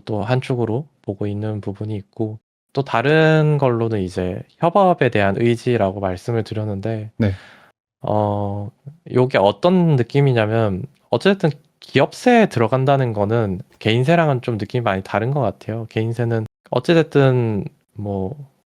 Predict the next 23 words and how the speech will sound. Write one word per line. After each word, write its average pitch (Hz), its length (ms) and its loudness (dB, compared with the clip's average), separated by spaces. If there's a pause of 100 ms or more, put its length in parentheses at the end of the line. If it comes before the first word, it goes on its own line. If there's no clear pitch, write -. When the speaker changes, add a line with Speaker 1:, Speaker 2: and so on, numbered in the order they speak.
(160)
Speaker 1:
뭐, - 120 -6
나중에 117 260 0
잘 113 240 -2
되면은 127 680 2
매니저도 113 460 0
있어야 113 340 2
되고, 107 320 0
뭐, 95 160 0
영상 95 300 0
편집자도 127 440 -6
있어야겠지만은, 113 880 -2 (220)
그래도 151 440 0
내 101 180 2
방송을 117 500 0
하는데 113 540 2
내가 107 320 2
꾸려가고 135 540 -2
내가 98 720 2 (140)
이제 95 160 -6
스스로 131 380 -2
하는 131 260 0
부분들이 104 420 -6
크잖아요. 110 600 -2